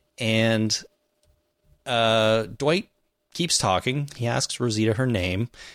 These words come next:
and she wants to know what they want and all that. And he tells, Dwight says that he wants them to let them into Alexandria so they can take what they want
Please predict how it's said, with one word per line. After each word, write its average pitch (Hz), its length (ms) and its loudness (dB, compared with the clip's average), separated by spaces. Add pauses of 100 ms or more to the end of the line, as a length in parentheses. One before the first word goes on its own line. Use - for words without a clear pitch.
(140)
and 107 100 -12
she - 140 -4
wants 101 260 0
to 107 60 0
know 101 120 2
what 101 220 0
they - 80 0
want 95 380 -2
and 92 80 -2
all 90 140 -2
that. 92 300 -2 (880)
And 101 520 -2 (260)
he 170 360 0
tells, 110 400 0
Dwight 143 300 2
says 107 340 0
that 95 100 -4
he 131 140 0
wants 143 320 -2
them 110 500 -2
to - 120 -8
let 107 280 0
them 160 140 0
into 147 220 0
Alexandria 98 760 0
so - 160 0
they 92 160 -2
can - 160 -10
take - 260 -6
what - 120 -4
they 131 120 2
want 101 360 0